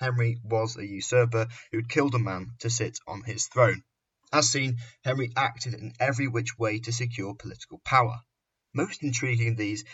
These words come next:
is Henry's financial policies. For many years, people have settled on the lazy interpretation of Henry as a greedy, rapacious monarch who sucked in wealth at any opportunity. Yet,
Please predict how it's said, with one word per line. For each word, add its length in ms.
is 200
Henry's 360
financial 480
policies. 680
For 160
many 200
years, 280
people 440
have 120
settled 440
on 120
the 80
lazy 400
interpretation 800
of 140
Henry 260
as 80
a 80
greedy, 480
rapacious 640
monarch 240
who 60
sucked 360
in 160
wealth 320
at 100
any 220
opportunity. 640
Yet, 260